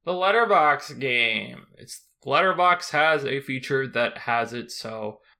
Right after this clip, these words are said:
it tells you the most algorithmically related films to the film you just watched. This game is I take three, there's three rounds, there's three films.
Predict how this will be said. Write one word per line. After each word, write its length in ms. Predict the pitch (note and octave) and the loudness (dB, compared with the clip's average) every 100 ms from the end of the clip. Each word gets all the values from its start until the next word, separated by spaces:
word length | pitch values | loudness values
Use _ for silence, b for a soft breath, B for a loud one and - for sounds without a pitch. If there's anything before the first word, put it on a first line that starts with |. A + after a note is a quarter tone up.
| _ | _
it 40 | - | -10
tells 220 | B2+ A#2+ | -10 -8
you 80 | B2 | -8
the 80 | A#2+ | -8
most 200 | A#2+ - | -8 -4
algorithmically 800 | C3 D3 D3+ D3 C#3 C3 C3+ C3 | 0 0 2 0 0 -4 -2 -2
related 360 | B2 A#2+ A#2+ | -2 -4 -6
films 260 | - A#2+ A#2 | -4 -4 -4
to 80 | A#2 | -12
the 60 | |
film 160 | A#2 G#2+ | -12 -10
you 60 | G#2+ | -8
just 180 | A2+ - | -8 0
watched. 320 | F3+ E3+ - | 2 2 -2
This 180 | B2+ - | -12 -6
game 280 | C3+ C3 | -4 -4
is 240 | F2 B2+ A#2+ | -4 -6 -4
I 160 | A2+ | -4
take 380 | A#2 - A2+ - - _ _ - | -4 -6 -6 -8 -20 _ _ -16
three, 280 | - E3 - | -10 -8 -8
there's 160 | C3 | -10
three 140 | - F3+ | -6 0
rounds, 460 | B2 A#2 B2 - - | 2 2 -2 -10 -6
there's 300 | A#2 A2+ - | -6 -6 -8
three 140 | B2+ | -10
films. 500 | A#2 F#3 D3 G#2+ - | -4 -4 -4 -8 -16